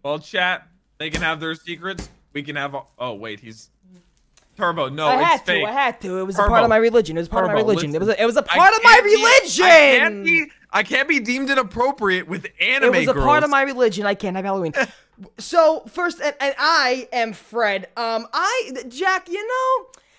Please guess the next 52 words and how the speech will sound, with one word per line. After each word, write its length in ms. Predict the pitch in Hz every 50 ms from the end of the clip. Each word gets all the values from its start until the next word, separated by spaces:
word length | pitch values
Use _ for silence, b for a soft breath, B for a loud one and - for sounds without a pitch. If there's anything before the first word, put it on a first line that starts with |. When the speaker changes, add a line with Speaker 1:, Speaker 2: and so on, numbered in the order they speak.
| b b b
Speaker 2:
I, 100 | - 320 - -
I 160 | - 320 349
didn't 400 | - - - 415 440 415 415 392
know 140 | 359 339 349
what 100 | 339 311
I 100 | 294 285
was 160 | 269 269 240
gonna 200 | 214 254 247 226
be 260 | 202 160 175 139 123 123 _ -
up 160 | 190 208 -
until 200 | 220 - 220 208
October 400 | 180 185 196 - - 220 196 180
twenty-second. 560 | 180 - 185 156 143 - - 117 - - 110 _
I, 140 | - 180 196 -
I 120 | 180 202 208
did 240 | 202 160 254 254 247
not 280 | 285 285 302 339 302 330
know. 220 | 320 320 285 262 247
Speaker 1:
Did 80 | 233
you 60 | 233 254
come 120 | 240 240
up 120 | 254 247
with 100 | 254 240
the 80 | 208 240
idea, 240 | 247 240 240 254 254 247
or 40 |
did 160 | 208 165 156 -
someone 220 | 175 160 151 135
else? 440 | 135 131 110 98 - - - - _ _ _ _
Speaker 2:
So, 760 | - - - - - 285 311 302 294 294 294 285 269 - _ -
um, 480 | 277 277 277 285 285 277 277 269 269 - _ _
f-, 320 | - 214 _ _ - 254 240
let 120 | 277 330
me, 140 | 359 427 - -
so 160 | 254 - 302
we're 100 | 285 269
all 240 | 269 254 302 349 415
gonna 220 | 415 440 427 392 302
be, 240 | 311 294 277 269
uh, 200 | - 233 226 226
seeing 440 | 226 - - 277 269 262 254 254 233
it. 200 | 202 208 208 -
Um, 280 | - 202 208 208 208 202 -
I 140 | 196 220 233
actually, 680 | 262 285 320 330 - 302 294 277 269 269 262 254 240 208 208
I, 240 | - 247 226 - 233 -
I, 40 | 208
I 20 |
got 120 | 202 226 254
a 40 |
camera 240 | - - 226 180 170
crew. 180 | - 175 196